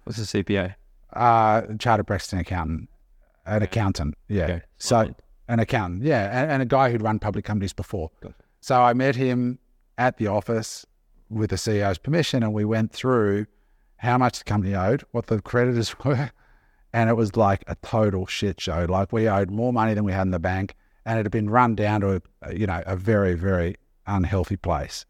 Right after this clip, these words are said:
Speaker 2: Um, so, you know, we, we did not have enough money to last a week of obligations. So that was a very scary moment, and that's when we fired people, and,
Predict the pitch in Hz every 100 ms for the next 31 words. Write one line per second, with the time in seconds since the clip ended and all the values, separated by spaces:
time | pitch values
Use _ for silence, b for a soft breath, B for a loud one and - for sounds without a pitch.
0 | _ _ _ - 98 95 92 87 82 -
1 | 113 104 98 101 - 104 92 92 104 107
2 | 123 117 98 101 95 92 90 90 87 98
3 | 92 85 92 90 87 - 80 87 85 -
4 | - _ _ _ _ 98 92 87 98 92
5 | 87 - 71 - - 107 98 95 87 _
6 | _ 113 110 98 92 92 95 90 - 98
7 | 87 87 87 85 85 80 78 90 85 78
8 | 95 80 78 78 _ _ - - 82 -
9 | 85 82 - 87 78 92 90 80 76 76